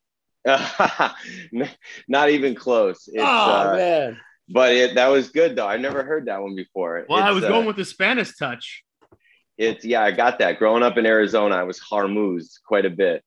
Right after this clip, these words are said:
Speaker 1: but, uh, it is
Speaker 2: Ah.
Speaker 1: Jarmuz. My friends call me Muzz.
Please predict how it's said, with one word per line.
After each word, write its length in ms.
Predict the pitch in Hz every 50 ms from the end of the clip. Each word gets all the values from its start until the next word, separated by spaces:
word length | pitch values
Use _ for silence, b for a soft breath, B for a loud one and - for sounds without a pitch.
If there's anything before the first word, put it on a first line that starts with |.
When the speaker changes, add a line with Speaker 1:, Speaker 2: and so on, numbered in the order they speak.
| _ _
Speaker 1:
but, 200 | - 82 80 78 78
uh, 640 | 78 78 76 - _ _ _ _ 101 98 113 135 131
it 80 | 120 123
is 140 | 151 151
Speaker 2:
Ah. 160 | - 147 120 117
Speaker 1:
Jarmuz. 800 | 139 123 127 127 123 120 120 120 120 123 131 147 147 - _ _ -
My 140 | 117 110 104
friends 300 | - 120 123 123 120 -
call 200 | - 131 117 113
me 120 | 113 110
Muzz. 460 | 107 104 104 98 90 82 80 78 78